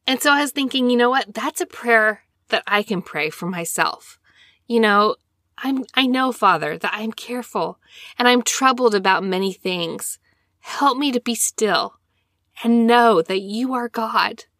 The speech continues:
Help me to be able to, in the middle of whatever chaos I've got going on, take a moment and breathe and feel you in my life. Take you in and just help me to know that you're there.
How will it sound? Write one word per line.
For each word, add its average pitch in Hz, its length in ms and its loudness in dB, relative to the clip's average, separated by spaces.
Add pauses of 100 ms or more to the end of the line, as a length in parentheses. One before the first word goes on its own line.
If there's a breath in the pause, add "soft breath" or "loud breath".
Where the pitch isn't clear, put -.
(680)
Help 320 220 0
me 311 160 2
to 285 120 -2
be 247 240 -6
able 226 320 2
to, - 220 0
in 185 160 -2
the 196 100 0
middle 240 320 2
of 208 180 2
whatever 196 320 2
chaos 240 480 -2
I've 185 140 0
got 214 220 2
going 175 280 2
on, 190 300 2 (680 loud breath)
take - 300 -6
a 262 60 0
moment 233 400 4
and 202 240 -2
breathe 214 640 -2
and 185 160 -4
feel 254 380 -2
you 240 240 -2
in 202 100 -2
my 185 160 0
life. 180 640 0 (840 soft breath)
Take - 380 0
you 262 160 0
in 247 160 2
and 196 160 0
just 208 140 -6
help 233 200 -2
me 247 140 0
to 226 100 2
know 208 340 2
that 208 160 -2
you're 190 200 -4
there. 175 540 -2